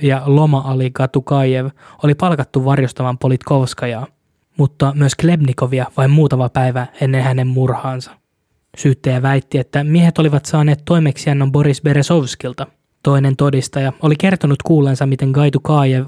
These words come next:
oli puhunut Nuhajeville suunnitelmista murhata Klemnikov. Nuhajev toimi syyttäjän mukaan vain välikätenä. Käsky tappaa tuli Berezovskilta. Berezovskin syyttäminen kuitenkin tuli aika oivalliseen rakoon, sillä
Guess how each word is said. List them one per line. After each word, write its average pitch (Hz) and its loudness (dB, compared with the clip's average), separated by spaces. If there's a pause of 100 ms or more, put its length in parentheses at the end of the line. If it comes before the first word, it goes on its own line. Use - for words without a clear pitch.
oli 143 2
puhunut 151 0
Nuhajeville 135 0
suunnitelmista 143 0
murhata 139 2 (100)
Klemnikov. 127 -4 (440)
Nuhajev 151 2
toimi 139 0
syyttäjän 147 0
mukaan 143 0
vain 165 2
välikätenä. 131 -2 (320)
Käsky - -2
tappaa 135 -4 (120)
tuli 139 0
Berezovskilta. 131 -4 (440)
Berezovskin 143 0
syyttäminen 135 0
kuitenkin 135 0
tuli 139 2
aika 131 0
oivalliseen 135 2
rakoon, 135 0
sillä 135 -2